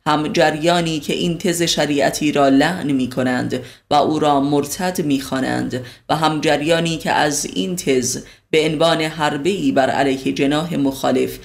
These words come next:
یا روحانیت استفاده می‌کنند، هر دو به یک میزان خواه ناخواه بازیچه اهداف صهیونیستی می‌باشند.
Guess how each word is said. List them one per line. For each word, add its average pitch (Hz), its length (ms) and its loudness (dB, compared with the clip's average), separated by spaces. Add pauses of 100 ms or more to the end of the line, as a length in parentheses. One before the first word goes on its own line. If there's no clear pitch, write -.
(220)
یا 147 200 4
روحانیت 147 720 -2
استفاده 135 540 -2
می‌کنند، 160 760 -2 (280)
هر 151 160 2
دو 175 200 0
به 175 120 0
یک 170 360 -2
میزان 127 500 -2
خواه 131 460 0
ناخواه 165 680 -2 (240)
بازیچه 147 760 2
اهداف 135 420 -2
صهیونیستی 139 880 -2
می‌باشند. 123 720 -4